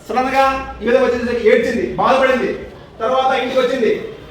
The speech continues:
ఇంటికి వస్తే భర్త దగ్గర డబ్బులు లేవు, పేదరికం. తర్వాత తండ్రి దగ్గర పోయింది, "నాన్న, ఈ విధంగా నాకు క్యాన్సర్ ఉందంట,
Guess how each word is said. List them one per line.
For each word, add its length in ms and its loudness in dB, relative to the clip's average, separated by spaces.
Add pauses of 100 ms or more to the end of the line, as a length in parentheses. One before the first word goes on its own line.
(160)
ఇంటికి 240 0
వస్తే 480 2
భర్త 160 0
దగ్గర 300 0
డబ్బులు 220 -2
లేవు, 220 6
పేదరికం. 840 -2 (500)
తర్వాత 360 0
తండ్రి 220 2
దగ్గర 120 0
పోయింది, 500 0 (200)
"నాన్న, 320 2
ఈ 20 -2
విధంగా 280 0
నాకు 180 0
క్యాన్సర్ 280 2
ఉందంట, 240 0